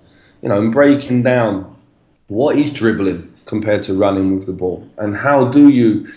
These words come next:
I think the biggest thing we don't have in England is the ability to protect the ball and twist and turn. So, like, receiving skills, I think, is huge. And you've only got to watch, you know, if you put someone like David Silva's name into,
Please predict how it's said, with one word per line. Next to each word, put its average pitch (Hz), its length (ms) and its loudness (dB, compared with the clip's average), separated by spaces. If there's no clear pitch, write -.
I - 80 -4
think 135 200 -6
the 117 80 -4
biggest 151 400 -2
thing 107 240 -2
we 104 80 -2
don't 104 260 -2
have 98 180 -6
in 95 80 -4
England 95 300 -4
is 92 180 -8
the 107 120 2
ability 110 340 0
to 110 120 -6
protect - 480 -6
the 113 60 -2
ball 104 280 -2
and 95 140 -4
twist - 300 -12
and 95 180 -4
turn. 107 420 -2
So, 104 140 -4
like, 98 200 -2
receiving 113 560 4
skills, 98 400 -6
I 104 60 -12
think, 123 240 -4
is - 240 -6
huge. 147 400 2
And - 520 -10
you've 127 120 2
only 147 180 4
got 123 160 2
to 107 80 -2
watch, 120 400 -2
you 117 80 -8
know, 104 80 -6
if 101 120 -10
you 120 60 -8
put - 200 -10
someone 117 240 -4
like 110 160 -4
David 110 320 0
Silva's 110 460 -2
name 113 360 0
into, 95 540 -6